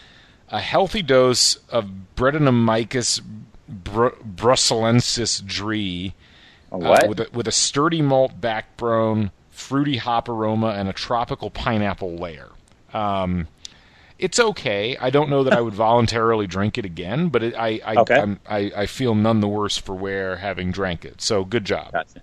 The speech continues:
Speaker 2: So I, I stand corrected. I just looked up the, uh, chocolate lobster from Dogfish is actually a porter and not a stout.
Speaker 1: It's a porter. Okay. I
Speaker 2: Yes.
Speaker 1: gotcha.
Speaker 2: So,
Speaker 1: Huh. Still sounds
Speaker 2: um,
Speaker 1: interesting.
Speaker 2: it, it,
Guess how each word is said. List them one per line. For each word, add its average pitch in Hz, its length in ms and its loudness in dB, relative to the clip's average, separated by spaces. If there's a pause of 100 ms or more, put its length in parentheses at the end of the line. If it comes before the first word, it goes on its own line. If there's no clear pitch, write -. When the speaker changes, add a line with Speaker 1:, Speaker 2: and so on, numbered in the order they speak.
(140)
Speaker 2:
So 135 220 6
I, 147 320 8
I 143 60 8
stand 147 320 4
corrected. 131 420 6
I 113 80 8
just 117 220 0
looked 120 160 4
up 113 180 6
the, 110 200 6
uh, 101 60 8
chocolate 120 400 6
lobster 107 380 6
from 107 160 -2
Dogfish 98 420 4
is 104 80 2
actually 113 320 8
a 95 60 8
porter 101 520 4
and 98 120 -4
not 82 180 4
a 80 40 4
stout. - 300 4
Speaker 1:
It's - 120 -12
a - 40 -12
porter. 80 400 -6
Okay. 85 280 -10 (300)
I 90 40 -8
Speaker 2:
Yes. 90 320 6
Speaker 1:
gotcha. - 120 -8 (420)
Speaker 2:
So, - 240 4
Speaker 1:
Huh. 71 120 6 (320)
Still - 160 0
sounds 220 240 6
Speaker 2:
um, 123 60 6
Speaker 1:
interesting. 90 360 -4 (340)
Speaker 2:
it, 160 280 6
it, 170 200 2